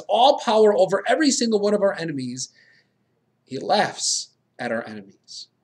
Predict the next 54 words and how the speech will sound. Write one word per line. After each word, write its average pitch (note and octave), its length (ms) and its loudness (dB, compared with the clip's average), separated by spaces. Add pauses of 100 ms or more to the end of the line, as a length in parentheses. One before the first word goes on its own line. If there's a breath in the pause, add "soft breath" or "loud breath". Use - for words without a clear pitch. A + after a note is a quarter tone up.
(720)
Now, C3+ 140 -4
I D3 140 0
don't D3+ 180 2
know C3 180 0
what C3 200 0
kind B2+ 180 -8
of A#2 60 -6
life A#2+ 360 -4
you B2+ 140 -4
have B2 260 -4
led A#2+ 440 -4
up B2+ 180 -10
to B2+ 120 -10
this B2 200 -8
point. A#2+ 420 -12 (460 loud breath)
I C#3+ 120 0
don't D3 200 0
know C3 180 0
if B2+ 140 -4
you've B2 180 -4
ever C3+ 240 0
been C3 220 -6
persecuted C3 720 -6
for B2 160 -10
your B2 160 -6
faith. A2+ 420 -10 (360 loud breath)
I C#3+ 120 0
don't D3+ 160 4
know C#3+ 120 2
how C3+ 140 -2
often C3 520 0
the B2+ 100 -6
devil C3 360 -2
will C#3 120 0
come. C3 460 -10 (340)
I, A2+ 100 -16 (180)
I A#2 60 -10
know C3 160 -4
it's C3+ 180 -6
often, D#3 480 -8 (480 loud breath)
but C#3+ 140 4
I D3 120 6
don't E3 160 2
know D#3+ 180 2
how D3+ 300 -2
often D3 580 0
every C#3+ 180 -6
day C3+ 240 -2
he C3+ 160 -8
comes C#3+ 420 -6
to A#2+ 80 -12
try D3+ 220 -6
to D#3+ 120 2
attack, D3 560 -4